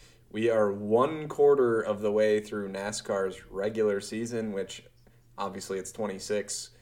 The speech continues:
That's not divisible by four. Twenty-six races, not divisible by four.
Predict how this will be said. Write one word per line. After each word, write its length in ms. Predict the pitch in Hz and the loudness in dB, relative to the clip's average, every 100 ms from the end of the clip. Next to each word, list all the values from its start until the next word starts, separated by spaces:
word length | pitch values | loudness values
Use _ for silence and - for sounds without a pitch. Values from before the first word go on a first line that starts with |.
| - - _ _ _ - | -20 -20 _ _ _ -10
That's 300 | 95 - - | -6 -4 -4
not 220 | 95 - | -6 -8
divisible 500 | 95 98 98 95 95 | -8 -8 -6 -4 -4
by 220 | 95 90 | -4 -6
four. 420 | - 117 104 101 98 | -2 2 4 2 0
Twenty-six 440 | 107 98 98 - | -6 -6 -8 -6
races, 360 | 98 95 95 101 | -6 -6 -10 -8
not 200 | 95 92 | -10 -10
divisible 440 | 98 92 98 92 | -12 -12 -10 -8
by 160 | 92 90 | -8 -10
four. 360 | - 104 101 | -2 -2 -2